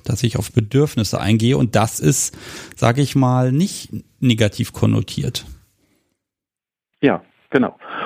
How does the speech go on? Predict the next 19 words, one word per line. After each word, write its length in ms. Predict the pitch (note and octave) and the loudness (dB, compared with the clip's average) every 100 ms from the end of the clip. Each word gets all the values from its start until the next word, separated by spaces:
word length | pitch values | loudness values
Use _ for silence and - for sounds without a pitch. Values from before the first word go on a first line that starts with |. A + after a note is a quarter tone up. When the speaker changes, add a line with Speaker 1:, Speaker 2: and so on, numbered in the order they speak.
| - | -2
Speaker 2:
Und, 260 | - A#2 - | 0 0 2
und 180 | A#2+ | 0
ich 120 | - - | 0 -2
find 240 | D3 - | -2 0
auch, 380 | A2+ A2 G#2+ - | 2 2 -2 -4
ähm, 580 | G2+ G2 F#2+ F#2+ F#2 - - _ - | 0 2 2 0 -2 -6 -16 _ 0
die, 120 | G#2 | 2
die, 400 | F#2+ F#2 F#2 - C#4 - B3+ - | 4 4 2 0 -6 -6 -2 0
die, 260 | B3+ G#3+ - - - A3 - - - | 0 0 -2 -4 -6 -2 0 0 0
auch 220 | G#2+ - | 0 0
zum 160 | - | 0
Beispiel, 460 | G#2 G#2 - G2 F2+ - - - | 2 2 2 2 2 -4 -8 0
in, 280 | A2+ - - | 0 0 -6
ich 140 | - | -2
hoffe, 420 | C#3 - F2 D3 - - | -2 0 0 -2 -2 0
äh, 560 | G2+ G2+ G2+ - - | 2 2 0 -6 -4
dass, 180 | G#2+ G2 - - | -2 -2 -4 -4
ähm, 340 | - F#2 F2+ F2 - - - - | 2 2 2 -4 -10 -16 -16 -2
Subs 200 | A#2 A#2 | 0 0